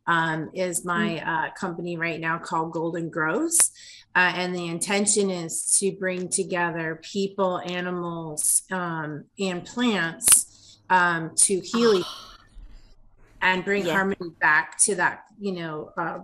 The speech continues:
Speaker 1: those relationships and provide that. So,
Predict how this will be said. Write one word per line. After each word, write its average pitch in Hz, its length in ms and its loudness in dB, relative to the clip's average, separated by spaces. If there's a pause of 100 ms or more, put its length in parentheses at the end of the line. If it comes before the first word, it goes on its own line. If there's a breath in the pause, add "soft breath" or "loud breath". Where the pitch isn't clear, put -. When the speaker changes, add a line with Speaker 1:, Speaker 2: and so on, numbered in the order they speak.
Speaker 1:
those 190 320 0
relationships 180 1300 0
and 170 420 -8
provide 170 420 -6
that. 175 320 -6
So, 165 260 -2